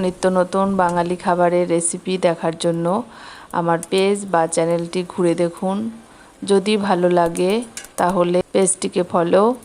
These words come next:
চ্যানেলটিকে সাবস্ক্রাইব করে রাখুন। আর অবশ্যই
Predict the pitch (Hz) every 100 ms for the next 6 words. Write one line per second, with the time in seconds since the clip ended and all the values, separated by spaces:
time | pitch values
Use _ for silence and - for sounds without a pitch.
0 | - - 185 175 175 185 202 208 254 262
1 | - 185 175 - 170 160 - 170 160 156
2 | 156 - 160 175 - - - - - -
3 | - 180 175 165 - 180 202 226 - 226
4 | 240